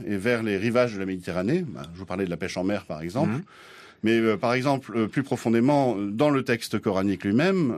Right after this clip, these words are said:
Speaker 1: euh, on a tout un soubassement, euh, de, euh, araméen, en fait, qui est à la fois, euh, linguistique, c'est-à-dire qu'on va trouver énormément d'araméisme dans le Coran, en particulier, euh, tout le langage, euh, religieux,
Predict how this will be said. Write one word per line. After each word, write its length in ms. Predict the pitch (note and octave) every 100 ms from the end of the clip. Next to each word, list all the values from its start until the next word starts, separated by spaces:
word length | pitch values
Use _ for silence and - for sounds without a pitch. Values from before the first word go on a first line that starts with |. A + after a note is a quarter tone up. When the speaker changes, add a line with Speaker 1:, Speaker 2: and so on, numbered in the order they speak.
| G2
Speaker 1:
euh, 720 | G2 F#2+ F#2 F2+ F2+ F2+ F2 D#2
on 140 | G#2
a 100 | C3
tout 140 | C#3 F3
un 80 | C3+
soubassement, 960 | - B2+ A#2 - C#3+ E3+ F3+ F#3 F3 A2
euh, 280 | G#2 G2 F#2+
de, 120 | F#2+
euh, 580 | G2 F#2 F2+ F2+ E2+ D2+ E2 E2 - - -
araméen, 440 | B2+ C3+ C3 A2+
en 160 | G2+ F2
fait, 320 | F2+ - - _ - - - - _
qui 80 | -
est 20 |
à 60 | A2+
la 80 | B2
fois, 400 | - C#3 C3 A#2
euh, 720 | G2+ G2 F#2+ F#2 F2+ F2 E2+
linguistique, 800 | G2+ B2 A#2+ - G3 - - - _ _
c'est-à-dire 460 | G2 G3 A2 A2
qu'on 240 | - G2 F#2+
va 80 | F#2+
trouver 320 | - G#2 G#2+
énormément 520 | B2+ C#3+ C3+ C3+ C3
d'araméisme 840 | G#2+ C3+ C#3 C3+ C#3 C#3 - G2 F#2+
dans 100 | F#2+
le 120 | F#2+
Coran, 340 | A2 B2+ F3+ - - - - -
en 120 | G2
particulier, 680 | G#2+ - A2+ A#2 A2+ B2 B2+
euh, 180 | G#2 F#2
tout 200 | F2+ F3+
le 140 | D3
langage, 640 | B2+ A#2+ A#2 B2 B2 A#2 F#2+
euh, 760 | G2 F#2 F#2 F2+ F2+ F2 F2 F2
religieux, 640 | F2 B2+ C3 A#2 D#3 F3+